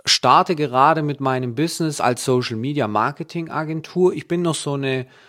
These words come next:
so eine Ein-Mann-Marketing-Agentur. Ich hab die und die Erfahrung schon gesammelt. Ähm, ich bin natürlich auch achtzehn beziehungsweise neunzehn oder zwanzig Jahre alt. Ich hab auch diese ganze Geschichte irgendwie intravenös, Social Media intravenös aufgesaugt.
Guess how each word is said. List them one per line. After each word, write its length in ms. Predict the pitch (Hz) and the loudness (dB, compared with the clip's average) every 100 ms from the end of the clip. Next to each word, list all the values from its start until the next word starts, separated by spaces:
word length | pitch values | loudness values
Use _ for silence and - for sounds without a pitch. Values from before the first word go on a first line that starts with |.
| _ | _
so 140 | _ 135 | _ -6
eine 200 | 135 - | -6 0
Ein-Mann-Marketing-Agentur. 2250 | 131 135 127 120 143 185 165 147 170 175 170 - 180 180 - 156 160 160 - 185 226 262 _ _ _ _ _ _ _ _ _ _ _ | 2 2 4 6 6 6 10 12 10 6 -4 0 0 0 4 4 4 -4 0 2 4 2 _ _ _ _ _ _ _ _ _ _ _
Ich 160 | 135 156 | 0 4
hab 180 | 160 | 4
die 200 | - 180 | 4 6
und 180 | 185 151 | 6 6
die 80 | 160 | 4
Erfahrung 580 | 143 - 117 156 196 196 | 4 2 2 4 4 2
schon 220 | 185 185 | 0 0
gesammelt. 580 | 175 151 170 214 214 - - | 0 2 2 2 0 -4 -6
Ähm, 360 | 143 139 143 147 | -2 -2 -4 -4
ich 140 | 123 | 0
bin 120 | 156 | 2
natürlich 460 | 165 143 160 151 131 | 2 0 2 2 0
auch 160 | 117 | 0
achtzehn 400 | - 151 - 156 | 2 2 0 -6
beziehungsweise 680 | 139 - 143 139 131 127 117 | -6 -6 -8 -6 -4 -4 -4
neunzehn 440 | 120 131 139 135 | -4 -4 -2 -4
oder 180 | 117 113 | -4 -8
zwanzig 460 | - 113 117 104 - | -10 -10 -10 -14 -10
Jahre 380 | 92 135 160 120 | -6 -2 2 6
alt. 340 | 170 180 - | 6 6 -2
Ich 180 | 123 135 | -2 4
hab 180 | 151 - | 4 8
auch 200 | 147 - | 8 8
diese 260 | 160 151 | -2 0
ganze 380 | 147 170 202 202 | 4 6 6 2
Geschichte 480 | 170 151 190 - 156 | 2 0 -2 2 4
irgendwie 480 | 190 220 180 175 196 | 8 8 8 6 4
intravenös, 1120 | 196 202 - 147 156 156 165 190 185 - - | 2 0 6 6 6 4 6 6 4 0 4
Social 320 | 170 175 165 | 6 6 4
Media 460 | 151 180 180 175 160 | 2 2 6 8 6
intravenös 760 | 190 185 160 147 151 151 156 | 2 0 0 0 -2 -4 -2
aufgesaugt. 760 | 95 160 - 156 143 151 160 | -2 -2 -6 -4 0 2 0